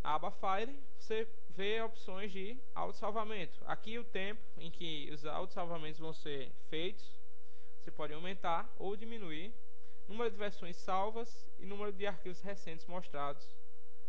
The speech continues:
tanto no menu quanto na splash. Por, é, por agora, eu só vou falar sobre isso da aba File. E,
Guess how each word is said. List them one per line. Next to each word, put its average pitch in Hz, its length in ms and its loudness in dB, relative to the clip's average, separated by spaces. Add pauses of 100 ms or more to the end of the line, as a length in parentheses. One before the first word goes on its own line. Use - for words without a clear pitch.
(640)
tanto 214 280 0
no 190 60 0
menu 170 300 0
quanto 175 460 0
na 170 300 0
splash. - 600 0 (2500)
Por, 226 240 2 (420)
é, 147 280 0 (1000)
por 208 120 0
agora, 247 400 0 (600)
eu - 100 0
só - 160 0
vou 208 100 0
falar 226 420 0
sobre 226 340 0
isso - 340 0 (300)
da 160 160 2
aba 170 140 0
File. 143 360 0 (300)
E, 233 280 0